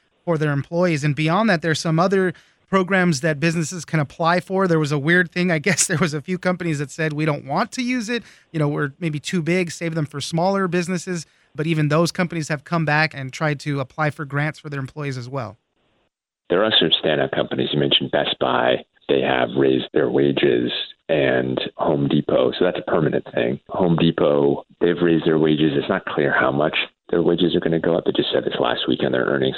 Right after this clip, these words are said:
Speaker 2: call, how much it's gonna go up per worker. So it's a little unclear how generous that will be. But Home Depot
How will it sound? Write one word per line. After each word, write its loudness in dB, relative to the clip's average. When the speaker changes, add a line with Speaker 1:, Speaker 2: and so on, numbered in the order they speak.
Speaker 2:
call, 0
how 0
much 0
it's -2
gonna 2
go 2
up -2
per 2
worker. 0
So -10
it's -8
a 0
little 2
unclear 0
how 0
generous 0
that 0
will 2
be. 2
But 0
Home 0
Depot 2